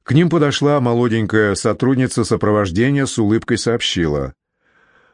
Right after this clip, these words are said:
"Пожалуйста, на посадку". Лазовский и Озеров поднялись, взяли кейсы, направились следом за ней.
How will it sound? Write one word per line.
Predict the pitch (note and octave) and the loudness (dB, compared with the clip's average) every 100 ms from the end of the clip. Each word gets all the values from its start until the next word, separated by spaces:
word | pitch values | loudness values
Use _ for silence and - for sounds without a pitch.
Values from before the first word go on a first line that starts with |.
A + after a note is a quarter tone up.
| _ - | _ -2
"Пожалуйста, | G2+ G2+ A2+ D3 F3 | 0 2 0 0 0
на | E3 | 0
посадку". | E3 D#3+ G#2 F2 - F2+ E2+ E2 _ _ _ _ _ _ _ _ _ _ _ | -2 0 -2 -2 -2 -2 -2 -6 _ _ _ _ _ _ _ _ _ _ _
Лазовский | F2 G#2 G2+ A2+ - G#2 F#2+ | 0 2 2 -2 0 0 0
и | - | 0
Озеров | A2 G2+ G2 F#2+ | 0 0 -2 -2
поднялись, | G2+ F#2 F#2+ F#2+ B2+ A2 | -4 0 0 0 -2 -2
взяли | G2 F#2 F2 | 0 0 0
кейсы, | - A#2 C3 - D3 C#3+ _ _ _ _ _ _ G#2 | -2 -2 -2 -2 -2 -4 _ _ _ _ _ _ -2
направились | G#2+ - A2+ B2+ B2 - | -2 0 0 0 -2 -2
следом | G#2+ G2+ G2 | -2 0 0
за | F2 G#2+ | 0 0
ней. | G2 D2+ C2 | 0 -2 -6